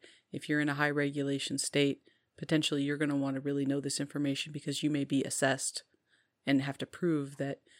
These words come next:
your child is meeting those standards. If you're in another state that's not as high regulation, then this is just information for you to feel good about what you're teaching and that your, your child's learning at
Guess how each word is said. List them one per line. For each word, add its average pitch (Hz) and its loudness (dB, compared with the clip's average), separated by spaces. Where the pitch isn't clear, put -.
your 151 0
child 143 2
is 135 -4
meeting 139 4
those 135 0
standards. 139 0
If 156 -6
you're 160 4
in 156 4
another 160 2
state 139 -2
that's - -2
not 160 4
as 139 0
high 135 2
regulation, 139 0
then 139 2
this - 0
is 175 -6
just - -4
information 147 -2
for - -8
you 143 2
to 135 -4
feel 143 0
good 139 -2
about 139 -2
what 160 4
you're 143 -2
teaching 139 -2
and 139 2
that - -2
your, 147 -4
your 156 -2
child's 139 0
learning 170 4
at 139 0